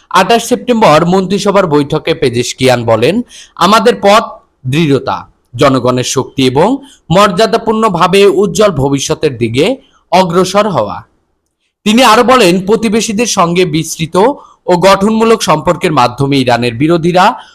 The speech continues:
কখনো তাদের লক্ষ্য অর্জন করতে পারবে না। ইরান যে কোনো পরিস্থিতির জন্য প্রস্তুত।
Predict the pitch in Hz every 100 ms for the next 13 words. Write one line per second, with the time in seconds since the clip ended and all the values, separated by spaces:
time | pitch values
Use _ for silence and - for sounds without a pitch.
0 | _ 202 202 220 240 160 165 170 170 185
1 | 185 185 - 147 127 139 131 120 - 175
2 | 120 104 101 90 92 _ _ _ _ _
3 | - 151 143 123 123 123 123 123 120 110
4 | - 120 123 120 123 165 254 _ _ _
5 | 165 151 - 117 98